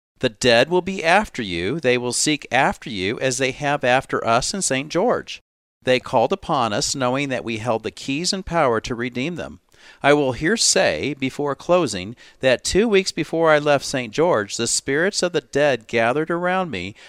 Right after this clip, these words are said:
wanting to know why we did not redeem them. Said they, 'You have had the use of the endowment house for a number of years, and yet nothing has ever been done for us.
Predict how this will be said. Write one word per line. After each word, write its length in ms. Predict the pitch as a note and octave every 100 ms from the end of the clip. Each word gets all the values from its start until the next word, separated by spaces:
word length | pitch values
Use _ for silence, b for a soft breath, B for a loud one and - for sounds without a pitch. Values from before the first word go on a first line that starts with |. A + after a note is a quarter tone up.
| B -
wanting 340 | C3 D#3+ G#3
to 100 | G#3+
know 200 | F#3 D#3
why 240 | B2 A#2+
we 100 | A2+
did 220 | A2 A#2 G#2
not 260 | A2+ D#3+
redeem 440 | F#3 E3+ D#3 F#3+ D3+
them. 280 | D2 F#2 - _ -
Said 340 | - D3+ D#3+
they, 380 | E3 D#3+ E3 E3 b b b
'You 260 | - F#2+ G2
have 340 | F2+ A#2 F2+
had 460 | F2+ - A#2+ C#3 F#3+
the 100 | G#3+
use 400 | F3+ C3 A#2+ -
of 100 | A2
the 140 | G2
endowment 500 | F2+ F2 G2+ C3 F3
house 300 | C3+ A2+ A2
for 180 | - A#2+
a 60 | B2
number 340 | A2 G2+ A#2+
of 140 | E3 F3+
years, 340 | C4 C#4+ F#3+
and 120 | E3+
yet 200 | F3 F3
nothing 380 | D3+ G3+ A#3+ B3+
has 200 | G#3 F3
ever 220 | F3+ F#3+
been 180 | F#3+ F#3
done 260 | F3 A3 C#4+
for 220 | - -
us. 300 | - -